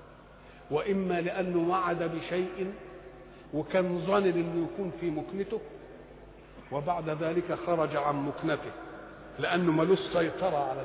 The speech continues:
الأشياء. لكن إذا كان اللي وعد قادر ولا يوجد إله آخر، ها، يناقضه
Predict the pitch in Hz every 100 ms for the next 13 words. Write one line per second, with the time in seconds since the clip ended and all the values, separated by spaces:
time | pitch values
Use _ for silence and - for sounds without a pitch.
0 | - 131 - 143 120 - - - - -
1 | - - - - - - 170 240 208 233
2 | 190 196 - 233 208 175 175 208 - 180
3 | - - 156 123 104 - - - - -
4 | - - - - - - - - 139 151
5 | 190 196 202 196 202 208 175 202 180 208
6 | 180 175 180 208 214 185 180 156 185 -
7 | - - - - - - - - - -
8 | - - - - - - 151 165 180 180
9 | 175 - 277 233 196 175